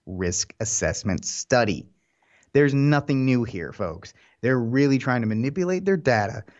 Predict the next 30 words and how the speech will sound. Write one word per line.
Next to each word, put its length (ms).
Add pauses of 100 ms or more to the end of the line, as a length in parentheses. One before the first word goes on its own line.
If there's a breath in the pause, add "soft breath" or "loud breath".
(140)
to 100
make 200
it 100
look 260
like 400 (260 soft breath)
crazy 420
people 320
are 60
killing 360
people 280
in 80
mass 220
shootings, 680 (400)
which 580 (180)
is 360 (140)
wrong. 720 (240)
And 120
I'm 100
gonna 160
get 300
more 260
to 140
that 240
as 200
we 80
get 220
down 240
to 100
the 60
bottom. 480